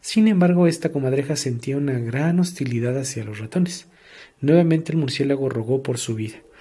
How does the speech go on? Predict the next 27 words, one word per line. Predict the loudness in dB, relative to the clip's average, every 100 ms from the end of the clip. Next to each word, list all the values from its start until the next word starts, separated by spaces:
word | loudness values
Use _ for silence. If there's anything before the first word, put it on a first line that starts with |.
| -20 _
La | -12
comadreja | -6 -2 -2 -2 -2 -2
se | 2
negó, | 2 2 0 -6 _ _
afirmando | -8 -4 -2 -2 -2 -4 -4
que | -4
desde | -4 -2 -4
ese | -2 -2
día | 0 0 0 -8 -20 _ 0
de | 2
su | 2 2
nacimiento | 0 0 -4 -4 -4 -4
es | -4 -4
enemiga | -4 -2 -2 -2
de | -4 -6
todos | -6 -8 -8
los | -10 -14
ratones. | -14 -18 -16 -18 -18 _ _ -20 _
El | -2
murciélago | -2 -2 -2 0 2 0 -2 -12 -20 -10
le | -2 -2
aseguró | 0 0 0 0
que | -2
no | 0 -2
era | -2 -4
un | -2
ratón, | 2 2 0